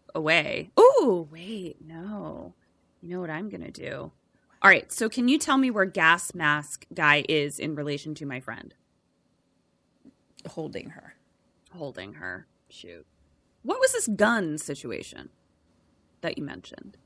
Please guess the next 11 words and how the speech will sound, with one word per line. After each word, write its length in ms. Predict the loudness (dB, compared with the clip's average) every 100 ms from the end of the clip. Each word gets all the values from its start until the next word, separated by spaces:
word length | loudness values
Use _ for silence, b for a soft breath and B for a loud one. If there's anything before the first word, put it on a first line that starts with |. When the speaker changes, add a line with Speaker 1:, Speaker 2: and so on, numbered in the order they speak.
| _ b b b b
Speaker 2:
At 120 | -12
one 180 | -6 -4
point, 180 | -2 -2
they 120 | -2
were 100 | 0
like, 220 | 0 0
"Bring 200 | -2 -6
the 80 | -6
gun." 500 | -6 -4 -6 -8 -12 _ _ _ _ _ _ _ _ _ _ _ _ _ _ _ _
But 120 | -10
I, 180 | -10